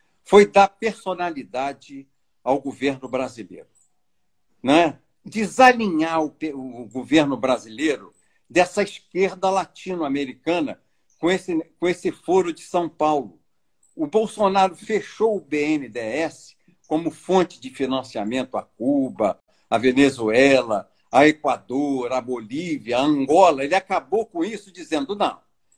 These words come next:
dinheiro do Brasil fica no Brasil e vai financiar a pequena e a média empresa brasileira." Foi um segundo grande acerto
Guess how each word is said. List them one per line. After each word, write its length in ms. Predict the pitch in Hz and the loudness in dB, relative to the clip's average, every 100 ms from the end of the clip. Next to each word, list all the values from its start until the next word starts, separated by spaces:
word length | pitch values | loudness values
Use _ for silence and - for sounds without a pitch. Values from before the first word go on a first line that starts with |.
| _ _ | _ _
dinheiro 680 | 170 196 208 277 269 214 | -6 -2 2 4 4 2
do 120 | - 165 | -6 -6
Brasil 640 | 139 127 - 120 190 - | -4 -4 -8 -14 -14 -14
fica 540 | - - 240 269 202 | -20 -2 0 0 -2
no 100 | 156 | -4
Brasil 560 | 135 113 101 - 135 214 _ _ _ - | -4 -6 -6 -8 -8 -8 _ _ _ 2
e 140 | 156 | 2
vai 260 | - 185 247 | 6 6 6
financiar 960 | - 185 156 170 - 113 117 156 208 _ | 2 -2 0 -2 -6 -6 -2 -2 -4 _
a 100 | 147 | -10
pequena 640 | - 135 _ - 120 160 233 262 _ _ - | -8 -20 _ -8 -6 -6 -8 -20 _ _ -2
e 160 | 147 | 4
a 80 | 131 | 4
média 520 | 110 127 190 220 170 | 2 0 0 0 -8
empresa 520 | 139 101 110 175 175 | -14 -12 -10 -8 -10
brasileira." 640 | 165 165 147 117 95 - - _ _ | -12 -10 -10 -14 -14 -16 -20 _ _
Foi 120 | 156 | 4
um 80 | 190 | 4
segundo 720 | - 165 - 156 226 240 156 | 4 0 2 2 2 2 0
grande 400 | 107 127 185 147 | 0 2 2 0
acerto 640 | 117 - 127 151 - 160 | -4 -4 -4 -4 -6 -12